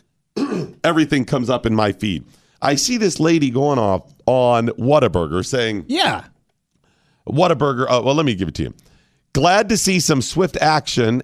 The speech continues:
Speaker 1: and police report filed." I got about the
Speaker 2: Yes,
Speaker 1: guy
Speaker 2: about
Speaker 1: who
Speaker 2: the guy who
Speaker 1: went off on
Speaker 2: assaulted.
Speaker 1: him. Yeah.
Speaker 2: Mm-hmm.
Speaker 1: "Here's to assault, uh, charges. I'd like to hear from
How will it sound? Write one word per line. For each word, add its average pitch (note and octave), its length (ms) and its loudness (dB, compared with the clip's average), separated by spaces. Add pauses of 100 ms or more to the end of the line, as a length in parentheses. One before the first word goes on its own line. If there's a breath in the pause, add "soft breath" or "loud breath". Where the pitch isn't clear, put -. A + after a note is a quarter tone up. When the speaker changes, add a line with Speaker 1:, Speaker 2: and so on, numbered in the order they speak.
Speaker 1:
and C#3 340 0
police D3+ 440 0
report C3 460 0
filed." F2+ 560 -2 (280)
I G#2+ 80 0
got G2+ 240 2
about G2+ 260 0
the E3 80 4
Speaker 2:
Yes, G#2 200 4
Speaker 1:
guy G#2+ 60 2
Speaker 2:
about G2+ 160 2
Speaker 1:
who - 20 0
Speaker 2:
the B2 60 2
guy A#2+ 300 0
who B2 120 -2
Speaker 1:
went A#2+ 160 -2
off G#2 320 2
on - 100 2
Speaker 2:
assaulted. - 0 -
Speaker 1:
him. F2+ 140 -2
Yeah. F#2+ 200 0
Speaker 2:
Mm-hmm. A#2 200 0 (400 loud breath)
Speaker 1:
"Here's A3 460 2
to F#3 180 2
assault, D3+ 720 0
uh, A2 300 4
charges. F2+ 720 0 (280 soft breath)
I'd B2 160 2
like E3+ 220 2
to F3 100 0
hear E3 220 0
from D3+ 240 -2